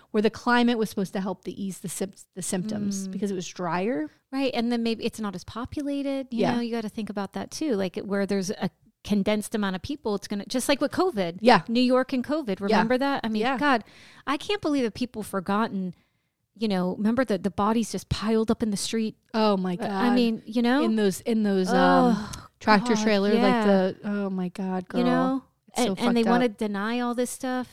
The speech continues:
Speaker 1: Oh, so fucking
Speaker 2: My
Speaker 1: dumb.
Speaker 2: God.
Speaker 1: I can't argue with stupid. I can't
Speaker 2: You
Speaker 1: do
Speaker 2: can't.
Speaker 1: it.
Speaker 2: No.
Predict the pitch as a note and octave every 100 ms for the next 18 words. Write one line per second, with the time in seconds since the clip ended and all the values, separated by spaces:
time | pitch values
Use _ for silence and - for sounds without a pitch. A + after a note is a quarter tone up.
0 | - G#3 - - - _ _ - - -
1 | - - - - G3 G3 F3 F3 F3+ F3+
2 | F3 G3+ G#3 G#3+ F3 F3+ - C#4 - F#4+
3 | F#4 - D#4+ E4 D4 D4 D#4+ - - F4
4 | G#4+ C#5+ - C#4 A3+ - _ _ D#4 G4+
5 | A4 D5+ D#5 - A#4 C5 B4 G#4 G3+ -
6 | - - A3 G#3+ G#3+